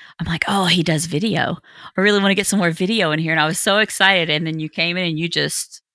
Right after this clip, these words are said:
took it like a boss. You just took over it and have just created this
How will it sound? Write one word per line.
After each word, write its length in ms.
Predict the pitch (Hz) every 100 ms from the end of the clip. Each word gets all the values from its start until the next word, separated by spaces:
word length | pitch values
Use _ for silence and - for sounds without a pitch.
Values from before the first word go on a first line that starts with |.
| _ -
took 200 | 226 185
it 60 |
like 140 | 160 151
a 60 |
boss. 420 | 143 135 - - 160
You 160 | 165
just 320 | 160 151 -
took 180 | - -
over 320 | 170 170 170
it 100 | 165
and 320 | 151 147 147 - _ -
have 260 | 165 143 -
just 400 | - 160 - -
created 580 | - 214 202 202 185 170
this 320 | 165 156 -